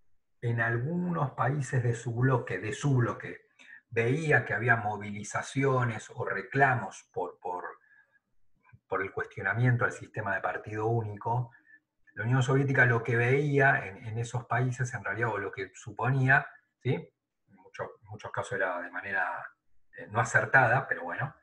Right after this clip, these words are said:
suponía que en realidad esas protestas, esas movilizaciones de, de la población de esos países por un modelo político diferente al soviético,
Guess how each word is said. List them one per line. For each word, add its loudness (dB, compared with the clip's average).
suponía 4
que 6
en 4
realidad 6
esas -2
protestas, 0
esas -2
movilizaciones -2
de, -8
de -10
la -2
población -2
de -4
esos -10
países 0
por -20
un -18
modelo -4
político -10
diferente -8
al -6
soviético, -2